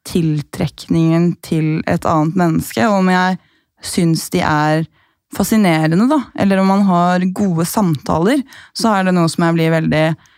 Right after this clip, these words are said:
hvis samtalen flyter bra, og jeg vet, altså jeg kjenner i samtalen at dette mennesket har veldig mye å gi, og veldig mye å sånn, altså, å tilføre, da, så vet jeg ikke om,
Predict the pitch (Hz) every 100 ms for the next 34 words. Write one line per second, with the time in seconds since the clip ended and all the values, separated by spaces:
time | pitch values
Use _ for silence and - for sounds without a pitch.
0 | _ _ 202 202 - 226 175 135 - 90
1 | 156 180 - 170 151 - 180 175 185 226
2 | 226 - - - _ - 175 180 175 180
3 | 180 185 196 - - 180 165 156 156 175
4 | 175 180 - 196 165 165 - 160 175 165
5 | 147 147 156 160 - - 185 170 175 160
6 | 151 180 156 151 156 175 _ _ _ _
7 | _ 185 180 165 165 160 165 165 233 339
8 | 214 180 190 175 170 170 160 156 156 156
9 | 151 _ _ _ _ _ _ _ _ _
10 | _ - - - - 180 170 - - 180
11 | - 190 160 143 - 165 208 254 - -
12 | - - - 220 208 170 - 160 190 185
13 | 180